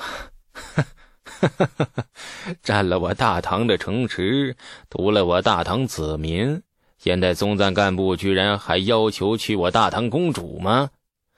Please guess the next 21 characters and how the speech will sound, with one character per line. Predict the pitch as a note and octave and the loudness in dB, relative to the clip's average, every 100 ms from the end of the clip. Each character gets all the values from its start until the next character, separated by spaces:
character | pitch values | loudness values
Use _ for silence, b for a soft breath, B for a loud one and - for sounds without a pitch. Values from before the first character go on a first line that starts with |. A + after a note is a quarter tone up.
| _ _ _ | _ _ _
李 | - A2 F3 | 0 2 2
世 | G3 A3+ F3 | 0 2 2
民 | D#3+ G3 C3 | 2 2 0
语 | F2 A#2 | 0 -2
气 | - E3 C3 | -2 -2 0
带 | D3+ C3 | 0 0
着 | F#2 E2+ | 0 -4
丝 | - E3 | -4 -4
丝 | C#3+ D#3+ | -2 -2
寒 | - D3+ D#3 C3 | -2 -4 -2 -2
意， | C#3+ A2 _ _ B B | -2 -6 _ _ B B
顺 | - E3 C3+ | -2 0 2
便 | A#2 G#2 F2+ | 4 4 4
扔 | A2+ D#3 D#3 C#3+ | 2 0 0 2
过 | A#2+ | 4
了 | F#2 | 4
一 | F2 B2+ C3+ | 2 0 0
记 | A2 | 0
冷 | F2 G2 C#3 | 2 0 0
冷 | E2+ | 0
的 | D#2+ F2 - | 2 0 -2